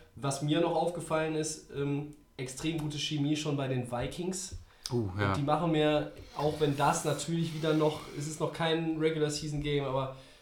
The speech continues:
Speaker 1: da muss ich ganz ehrlich sagen, also wenn ich sehe, was Cousins jetzt schon auch für eine Bindung zu haben scheint zu seinen neuen Mitspielern in der Offensive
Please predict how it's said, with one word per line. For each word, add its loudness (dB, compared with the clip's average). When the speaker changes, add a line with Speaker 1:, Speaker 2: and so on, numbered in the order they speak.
Speaker 1:
da -4
muss 2
ich 0
ganz 0
ehrlich -2
sagen, 0
also -2
wenn -2
ich -4
sehe, -2
was -2
Cousins -2
jetzt 0
schon 0
auch 0
für -4
eine 2
Bindung 0
zu 0
haben 2
scheint 0
zu -6
seinen -2
neuen -4
Mitspielern -4
in -2
der -2
Offensive -2